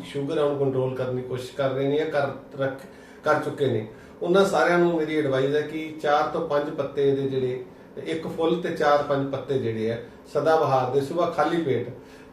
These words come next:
ਚਾਰ ਤੋਂ ਪੰਜ ਮਿੰਟ ਤੱਕ ਚਬਾ ਕੇ ਖਾਣੇ ਆ ਤਾਂ ਕਿ ਜਿਹੜਾ ਸਾਡਾ ਸਲਾਈਵਾ ਹੈ ਉਹ ਪੱਤਿਆਂ ਦੇ ਰਸ ਦੇ ਨਾਲ ਘੁਲ ਕੇ ਸਾਡੇ ਸਟਮਕ ਤੱਕ ਜਾ ਸਕੇ।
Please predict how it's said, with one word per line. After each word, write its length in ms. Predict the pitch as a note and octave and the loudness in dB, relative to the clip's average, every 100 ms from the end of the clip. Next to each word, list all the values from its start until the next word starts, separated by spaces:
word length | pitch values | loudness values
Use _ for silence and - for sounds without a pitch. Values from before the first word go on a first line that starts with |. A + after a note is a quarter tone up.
| - | -4
ਚਾਰ 300 | D#3+ E3 E3+ | 4 6 6
ਤੋਂ 140 | F#3 | 4
ਪੰਜ 260 | F3+ E3+ F3 | 0 2 4
ਮਿੰਟ 280 | F#3 F3+ F3 | 4 4 2
ਤੱਕ 240 | E3 - | 0 -2
ਚਬਾ 220 | D#3 C#3 | -2 2
ਕੇ 160 | C#3 D3 | 2 2
ਖਾਣੇ 320 | C#3 B2+ C3+ | 0 0 2
ਆ 40 | C#3+ | 2
ਤਾਂ 200 | D3+ D3 | 0 -2
ਕਿ 160 | - | -4
ਜਿਹੜਾ 200 | C#3+ D3+ | -4 -2
ਸਾਡਾ 260 | D3 C#3+ C#3+ | -2 0 0
ਸਲਾਈਵਾ 440 | C#3+ C3+ C#3 D#3 | 0 2 4 6
ਹੈ 240 | C3 - - - - F3+ | 4 4 -8 -18 -12 -8
ਉਹ 80 | |
ਪੱਤਿਆਂ 360 | E3 D#3+ F3 D#3+ | -4 -2 0 4
ਦੇ 60 | D#3 | 6
ਰਸ 240 | D3 C#3 | 6 4
ਦੇ 140 | D3 | 2
ਨਾਲ 320 | C3+ C3+ C#3 - | 2 2 0 0
ਘੁਲ 180 | C3+ A#2 | -2 -2
ਕੇ 280 | C3+ C3+ C#3 - - - | -2 -2 -4 -10 -20 -4
ਸਾਡੇ 340 | C#3+ C3+ C#3+ C#3 | 0 2 2 0
ਸਟਮਕ 420 | - C#3+ C#3 C3+ | 0 2 2 0
ਤੱਕ 140 | C3 | -4
ਜਾ 240 | B2+ A#2 G#2 | 0 0 0
ਸਕੇ। 340 | - G2+ G#2+ | -4 -10 -12